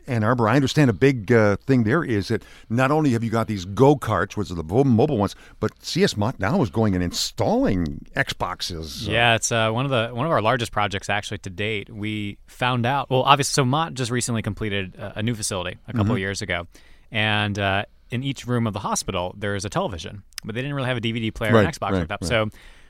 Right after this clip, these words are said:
Speaker 2: long story short, we ended up, uh, rounding up about three hundred Xbox three sixty consoles, and right now th-, the hospital is installing them in every children's room, uh,
Speaker 1: Sweet.
Speaker 2: child's room throughout the hospital. So they'll be
Speaker 1: Sweet.
Speaker 2: done, hopefully, at the end of this month, actually, in June.
Speaker 1: That is really sweet.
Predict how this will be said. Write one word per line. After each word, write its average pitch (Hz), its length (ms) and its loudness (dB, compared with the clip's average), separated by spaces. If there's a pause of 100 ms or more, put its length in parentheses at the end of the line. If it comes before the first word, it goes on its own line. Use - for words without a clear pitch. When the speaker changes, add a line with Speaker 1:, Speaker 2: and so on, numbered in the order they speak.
Speaker 2:
long 143 140 0
story 131 180 2
short, 117 240 2
we 120 140 -2
ended 139 180 0
up, 131 220 -2
uh, 110 240 -2
rounding 120 280 0
up 113 100 -4
about 104 240 -4
three 131 120 -4
hundred 120 280 0
Xbox 110 340 -6
three 113 140 -6
sixty - 280 -8
consoles, 101 480 -8
and 101 220 -6
right 117 180 -2
now 110 340 -2
th-, 98 200 -16
the 101 140 -4
hospital 107 480 -4
is 101 240 -8
installing 117 480 -2
them 98 200 -4
in 104 120 -8
every 107 180 -6
children's 98 420 -10
room, 92 140 -10
uh, 95 40 -10
Speaker 1:
Sweet. 87 600 -8
Speaker 2:
child's 107 240 -4
room 101 100 -6
throughout 101 200 -6
the 95 60 -8
hospital. 95 400 -12
So 123 140 -6
they'll 120 160 0
be 160 100 2
Speaker 1:
Sweet. 127 80 -4
Speaker 2:
done, 147 320 2
hopefully, 117 540 -4
at 101 120 -6
the 110 60 -4
end 104 100 -4
of 98 40 -8
this 101 140 -10
month, 101 220 -6
actually, - 240 -14
in 95 80 -10
June. 107 140 -10
Speaker 1:
That 107 260 4
is 82 200 -2
really 92 320 2
sweet. 98 300 -2